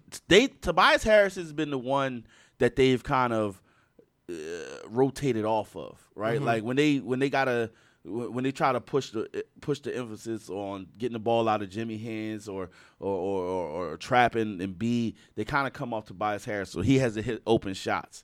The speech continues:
Speaker 2: Mm-hmm.
Speaker 1: Uh, if he's hitting open shots, Jimmy Butler is getting people involved in the half-court offense, and Joel Embiid is giving you,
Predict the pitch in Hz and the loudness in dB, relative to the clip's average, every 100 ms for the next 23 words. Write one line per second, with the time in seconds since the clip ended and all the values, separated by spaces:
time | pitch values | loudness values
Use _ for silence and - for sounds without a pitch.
0 | _ 135 131 127 131 - 98 95 98 107 | _ -6 -4 -6 -8 -8 -6 -2 -2 2
1 | 147 139 151 113 107 123 117 - 117 110 | 2 2 0 -2 -2 -4 -4 0 2 0
2 | - - _ _ - 101 117 107 113 95 | -2 -14 _ _ -10 -4 -4 -2 -2 0
3 | 110 107 104 98 95 95 92 113 107 123 | 0 0 0 0 -2 -4 -4 -4 -2 -4
4 | 98 104 101 98 104 92 98 95 98 95 | -4 -4 -2 0 0 0 -6 -6 -8 -8
5 | 113 95 92 95 98 87 87 90 104 107 | -8 -8 -8 -8 -12 -14 -12 -6 -2 -2
6 | 101 95 107 104 90 87 101 95 92 | -2 -6 -8 -8 -10 -8 -8 -6 -8